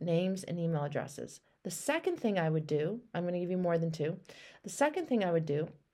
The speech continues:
is I would then start putting together your dream list of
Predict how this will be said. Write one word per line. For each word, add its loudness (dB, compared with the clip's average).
is 0
I 6
would 4
then 4
start 4
putting 6
together 4
your 2
dream 4
list -2
of 2